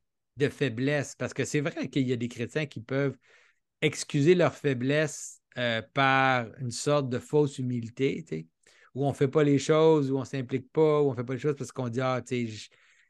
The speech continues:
non, moi, je suis humble, moi, je suis ici. » Mais tu sais, Jésus, l'image de Jésus, c'est pas ça du tout. Tu sais, Jésus, il a absolument pas peur de dire aux gens ce qu'il doit dire, puis de provoquer les, les réactions qu'il, qu'il provoque. Il était pas quelqu'un qui se cachait.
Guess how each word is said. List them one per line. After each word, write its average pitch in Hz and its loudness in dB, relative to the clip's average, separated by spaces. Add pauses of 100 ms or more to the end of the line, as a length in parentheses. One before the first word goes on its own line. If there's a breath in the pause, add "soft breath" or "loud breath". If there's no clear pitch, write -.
(140)
non, 131 -4
moi, 127 -4
je - -8
suis 123 -8
humble, 123 -4
moi, 117 -6
je - -10
suis 107 -10
ici. » 127 -10
Mais 117 -6
tu 156 -2
sais, 139 0
Jésus, 156 2 (440 loud breath)
l'image 170 4
de 180 6
Jésus, 151 2
c'est 147 -2
pas 143 -2
ça 165 -2
du 113 -8
tout. 156 -4
Tu 160 0
sais, 156 4
Jésus, 135 2
il 165 4
a 123 4
absolument 170 0
pas 151 0
peur 151 4
de 123 -2
dire 139 4
aux 135 2
gens 143 0
ce - -20
qu'il 127 -8
doit 120 -2
dire, 147 2 (440)
puis 131 -8
de 127 0
provoquer 147 4
les, 123 -2
les 120 -4
réactions 135 2
qu'il, 120 -4
qu'il 131 -8
provoque. 139 -2
Il 131 -2
était 123 -4
pas 156 -2
quelqu'un 147 -2
qui - -12
se - -18
cachait. 160 0